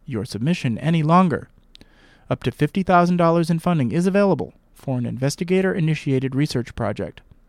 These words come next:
The Vision Grant is available to S C C M member researchers who focus their study on one or more aspects of the Society's vision. For information and applications, please call the Society of Critical Care Medicine's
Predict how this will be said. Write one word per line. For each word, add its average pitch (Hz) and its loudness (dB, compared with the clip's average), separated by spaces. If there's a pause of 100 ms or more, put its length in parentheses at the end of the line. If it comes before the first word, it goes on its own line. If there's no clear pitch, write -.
(1080)
The 120 -4
Vision 175 4
Grant 180 2
is 160 0
available 156 2
to - -10
S 147 -2
C - -4
C 190 0
M 185 2
member 147 2
researchers 143 -2 (140)
who 120 -4
focus 147 -2
their 156 2
study 156 -2
on 127 -4
one 147 0
or 196 2
more 196 2
aspects - -2
of 123 -6
the 123 -8
Society's 117 -4
vision. 127 -2 (760)
For - -2
information 185 0
and 151 0
applications, 143 -2 (580)
please 147 0
call 143 4
the 127 -4
Society 143 0
of 120 -4
Critical 160 0
Care 147 0
Medicine's 156 0